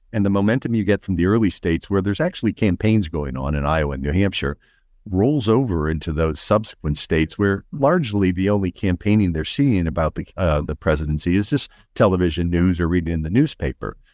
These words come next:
So the only thing that people are gonna know coming out of New Hampshire and Iowa is that Donald Trump won twice and nobody else was able to get close to him, and that's gonna make it very difficult. So I think after this,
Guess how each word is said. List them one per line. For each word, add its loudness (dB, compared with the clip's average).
So 0
the 2
only 2
thing 0
that -2
people -2
are 0
gonna 0
know 2
coming 0
out 0
of -8
New -4
Hampshire 0
and 0
Iowa 0
is -8
that -4
Donald 0
Trump 0
won 0
twice -4
and 0
nobody 2
else 0
was 0
able 0
to -2
get -4
close 0
to 0
him, -2
and 0
that's 2
gonna 0
make -2
it -4
very -2
difficult. -4
So 2
I 2
think 0
after 0
this, -2